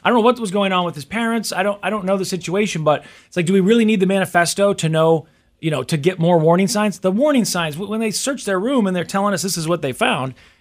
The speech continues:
it sounds like they had plenty of warning signs already. It's just that so many of these school shooters, they, they, if any of us, I think, had a kid like that in our house, I like to think, we would notice, we would catch those warning signs.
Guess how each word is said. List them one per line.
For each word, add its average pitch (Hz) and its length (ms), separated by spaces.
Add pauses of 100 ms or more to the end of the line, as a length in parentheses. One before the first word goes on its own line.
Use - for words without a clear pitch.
(100)
it 165 80
sounds 226 260
like 202 120
they 170 100
had 190 260
plenty 170 200
of 139 80
warning 139 260
signs 143 240
already. 160 320
It's - 140
just 185 200
that 190 120 (340)
so 196 240
many 202 200
of 202 60
these 180 180
school 175 200
shooters, 180 400 (320)
they, 127 260
they, 127 300 (760)
if 143 280
any 262 200
of 226 120
us, 185 180
I 135 120
think, 123 360 (120)
had 143 180
a - 20
kid 208 220
like 190 160
that 170 140
in - 40
our 143 120
house, 113 280
I 131 80
like 170 180
to 180 80
think, 120 380 (260)
we 175 140
would 170 160
notice, 170 540
we 151 100
would 160 180
catch 180 260
those 175 140
warning 156 280
signs. 110 280